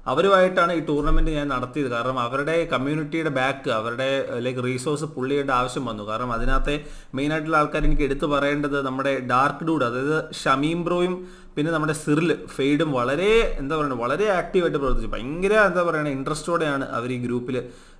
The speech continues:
ഗ്രൂപ്പിലും നമ്മുടെ ടൂർണമെന്റിന്റെ കാര്യത്തിലും പാർട്ടിസിപ്പേറ്റ് ചെയ്തത്. So, അവർക്കൊരു huge ഷൗട്ട് ഔട്ട്. പിന്നെ നമ്മുടെ ക്രിപ്പിൾ fire, ഗ്രിസ്ലോഡ്, Mad Mellu,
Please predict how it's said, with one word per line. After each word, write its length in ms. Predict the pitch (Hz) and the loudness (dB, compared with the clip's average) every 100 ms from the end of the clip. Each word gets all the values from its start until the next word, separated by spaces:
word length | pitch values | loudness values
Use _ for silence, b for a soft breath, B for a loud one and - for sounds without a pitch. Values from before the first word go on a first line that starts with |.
| - | -6
ഗ്രൂപ്പിലും 440 | 120 135 143 180 190 | -2 0 2 2 2
നമ്മുടെ 460 | 156 156 147 127 123 | 2 2 2 0 0
ടൂർണമെന്റിന്റെ 480 | 127 135 139 139 143 | -2 -2 -2 0 4
കാര്യത്തിലും 420 | 127 117 120 127 | 4 4 -2 -4
പാർട്ടിസിപ്പേറ്റ് 600 | 123 107 110 123 131 131 | -4 -4 -4 -6 -4 -4
ചെയ്തത്. 520 | 131 110 107 110 143 160 | -6 -6 -6 -4 -6 -6
So, 140 | 143 | -2
അവർക്കൊരു 420 | 120 123 123 147 - | -2 -2 -4 -4 -2
huge 300 | 131 165 - | -2 0 0
ഷൗട്ട് 280 | 120 110 | -2 -2
ഔട്ട്. 180 | 127 143 | -4 -4
പിന്നെ 140 | 127 135 | -6 -4
നമ്മുടെ 200 | 135 139 | -2 -2
ക്രിപ്പിൾ 360 | 139 127 156 | -4 -4 -4
fire, 260 | 147 147 147 | 0 0 0
ഗ്രിസ്ലോഡ്, 580 | 123 117 - 143 143 135 | -2 -6 -2 2 2 2
Mad 360 | 113 117 135 | 0 -2 -2
Mellu, 400 | 143 147 147 135 | 2 2 2 0